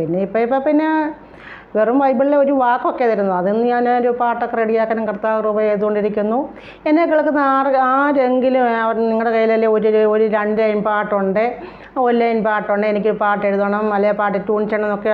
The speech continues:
ആഗ്രഹം ഉണ്ടെങ്കിൽ ഒരു ഡയറിയോ പേപ്പർ എടുത്ത് വെച്ചിട്ട് ഇത് എഴുതി വെക്കണം. എഴുതി വെച്ചിട്ട് നിങ്ങളുടെ മനസ്സിലുള്ള ആശയം അല്ലെ ആ പാട്ടിൻ്റെ വരി എഴുതി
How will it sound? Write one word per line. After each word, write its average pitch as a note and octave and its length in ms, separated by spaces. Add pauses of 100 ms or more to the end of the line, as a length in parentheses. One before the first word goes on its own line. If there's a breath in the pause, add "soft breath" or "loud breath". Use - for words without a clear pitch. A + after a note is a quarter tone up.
ആഗ്രഹം A3+ 340
ഉണ്ടെങ്കിൽ C4 400 (540 loud breath)
ഒരു D#4 180 (240)
ഡയറിയോ C#4 400
പേപ്പർ B3+ 280
എടുത്ത് A#3+ 200
വെച്ചിട്ട് A#3+ 240
ഇത് B3 160 (160)
എഴുതി C4 320
വെക്കണം. D3+ 320 (720)
എഴുതി A3+ 340
വെച്ചിട്ട് C#4 460 (280)
നിങ്ങളുടെ A#3 300
മനസ്സിലുള്ള B3 380
ആശയം A#3 580
അല്ലെ A3 160
ആ A3+ 140
പാട്ടിൻ്റെ A#3 400
വരി A3+ 260
എഴുതി A#3 200